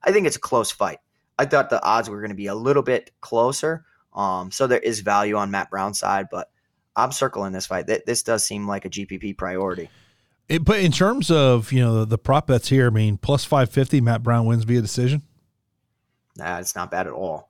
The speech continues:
Speaker 1: Not bad at all. And a banger. I think that's a, that's a good location, uh, bet right there. That's, that's pretty damn good.
Speaker 2: Now, one of our biggest favorites of this fight card is Carl Williams taking on Chase Sherman. Minus four hundred betting favorite here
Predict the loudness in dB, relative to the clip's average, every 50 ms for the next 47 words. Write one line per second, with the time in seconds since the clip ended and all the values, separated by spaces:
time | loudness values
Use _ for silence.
0 | _ _ _ -2 0 2 2 2 0 0 -2 -2 -2 -4 -4 -6 -8 -8 -6 -6
1 | -6 -6 -6 -6 -8 -12 -10 -6 -4 -4 -2 -2 -4 -2 -2 -2 -4 -4 -8 -10
2 | -10 -10 -10 -8 -8 -10 -6 -4 -4 -4 -4 -4 -8 -6 -6 -6 -6 -6 -6 -6
3 | -6 -8 -8 -8 -8 -8 -8 -8 -6 -6 -6 -6 -6 -8 -10 -10 -10 -10 -8 -8
4 | -8 -8 -8 -10 -10 -10 -10 -10 -10 -10 -8 -8 -8 -8 -8 -6 -8 -8 -10 _
5 | _ _ _ _ _ _ _ _ _ _ -2 0 2 4 4 4 4 4 4 4
6 | 4 4 4 4 4 2 2 0 2 2 4 4 4 4 2 -2 -6 -4 -2 0
7 | 0 0 2 0 0 0 0 0 0 0 0 2 2 2 4 2 2 4 4 4
8 | 4 2 2 2 4 4 6 6 6 6 6 6 6 4 4 4 2 2 0 2
9 | 4 4 4 4 4 2 2 2 2 2 2 0 2 2 4 4 6 6 6 6
10 | 6 4 2 2 0 -4 -10 -2 2 4 6 6 4 4 2 2 2 2 2 2
11 | 2 4 4 4 4 4 2 2 2 2 4 4 4 4 4 4